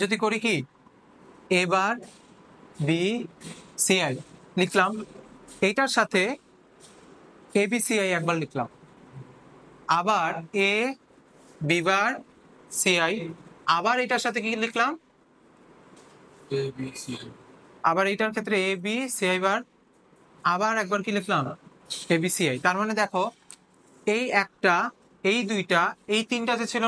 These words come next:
না, এটারে মনে মনে X চিন্তা করো, X plus X plus X সমান সমান কি? এক্সই না? এই যে দেখো, এইটার রিপ্লেসে আমি তিনবার লিখছি। এই যে, এই যে ফর্মুলাটা ইউজ করছি। একটু সময় নাও,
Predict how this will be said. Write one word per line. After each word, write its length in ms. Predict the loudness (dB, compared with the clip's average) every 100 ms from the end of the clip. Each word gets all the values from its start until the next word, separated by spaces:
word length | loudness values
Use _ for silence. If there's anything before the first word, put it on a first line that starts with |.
| 0
না, 60 | -2 -6 -20 -20 -20 _ -20 -4 0
এটারে 200 | 2 2
মনে 100 | 0 0
মনে 120 | 0 0
X 120 | -2 -4
চিন্তা 220 | -4 0 2
করো, 140 | 2 0 -2
X 160 | -2 -4 -6
plus 280 | 0 0 0 -6 -14 -6 -2
X 160 | -2 -2 -2
plus 220 | 0 0 0 0
X 160 | -2 -2 -2
সমান 180 | 0 0
সমান 140 | -2 0
কি? 60 | -2
এক্সই 240 | -2 -2 0
না? 60 | 0 -2 -8 -16 -18 -20 -2 0
এই 80 | 2 2
যে 60 | 0
দেখো, 160 | 0 0 0
এইটার 260 | 0 2 0
রিপ্লেসে 360 | -2 -4 -4 -2 -2
আমি 100 | -2
তিনবার 260 | -2 0 0 0
লিখছি। 280 | -6 -10 -12 -14 -20 -20 -20 -10 -2 0
এই 60 | 2
যে, 40 | 0
এই 40 |
যে 40 | 0 2
ফর্মুলাটা 380 | 2 2 0 0
ইউজ 120 | -2 -2
করছি। 220 | -4 -2 -4 -2
একটু 120 | 0 2
সময় 200 | 2 0
নাও, 120 | -2